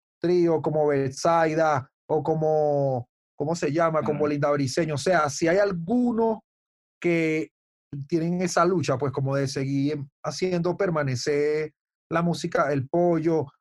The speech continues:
Speaker 1: la música tradicional venezolana. Pero creo que nosotros los que somos como más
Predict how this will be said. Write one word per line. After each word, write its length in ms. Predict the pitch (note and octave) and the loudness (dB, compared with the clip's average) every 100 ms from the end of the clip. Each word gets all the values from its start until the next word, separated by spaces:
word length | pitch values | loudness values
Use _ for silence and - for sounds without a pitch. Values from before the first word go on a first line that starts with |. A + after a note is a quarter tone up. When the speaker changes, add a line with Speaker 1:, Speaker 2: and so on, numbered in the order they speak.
| _ | _
Speaker 1:
la 80 | D3+ | -4
música 320 | D3+ C#3+ E3+ | -2 -2 -2
tradicional 540 | E3+ E3+ D3 D3 C3+ C#3 | 0 0 0 -2 0 0
venezolana. 640 | D#3 E3+ C#3 D#3 C3+ G#2+ - _ _ _ | 0 -2 0 0 0 -4 -8 _ _ _
Pero 160 | D#3+ D#3+ | -2 0
creo 120 | E3 | 0
que 60 | F#3+ | 0
nosotros 360 | G#3 E3+ F#3+ | 0 0 0
los 100 | G#3 | 0
que 120 | G3+ D#3 | 0 -2
somos 280 | - E3+ F3+ | -2 -4 -2
como 200 | F#3+ E3 | -2 0
más 400 | E3 E3 E3+ | 0 2 0